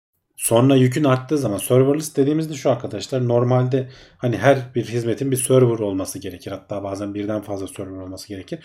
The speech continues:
İşte Amazon gibi, Google gibi firmalar artık sen diyorlar ki serverla bilmem neyle uğraşma. Bana fonksiyonu ver, çalıştırmak istediğin fonksiyonu ver. Ben onu anlık olarak çalıştırayım, sen bana sor diyor. Sunucuyla falan uğraşma diyor.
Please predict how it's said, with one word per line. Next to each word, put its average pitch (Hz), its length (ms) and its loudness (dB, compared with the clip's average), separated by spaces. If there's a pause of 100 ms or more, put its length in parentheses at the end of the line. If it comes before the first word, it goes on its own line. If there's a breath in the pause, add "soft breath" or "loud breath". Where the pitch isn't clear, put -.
(280 loud breath)
İşte - 140 -6
Amazon 135 400 6
gibi, 120 160 2
Google 120 440 4
gibi 117 100 0
firmalar 127 560 -2 (460 soft breath)
artık 123 300 2
sen 135 240 0
diyorlar 147 220 0
ki - 60 -20
serverla 123 500 2
bilmem 123 300 0
neyle 123 200 0
uğraşma. 135 600 0 (280 soft breath)
Bana 127 260 6
fonksiyonu 147 600 2
ver, 123 300 -2
çalıştırmak 117 520 -4
istediğin 117 240 -8
fonksiyonu 120 480 -6
ver. 135 180 -4
Ben 131 120 2
onu 131 140 0
anlık 135 380 2
olarak 123 280 -4
çalıştırayım, 110 400 -4
sen 117 240 -6
bana 117 160 0
sor - 280 -6
diyor. 87 140 -18 (260 soft breath)
Sunucuyla 120 460 0
falan 131 220 0
uğraşma 117 480 -2
diyor. 156 240 -6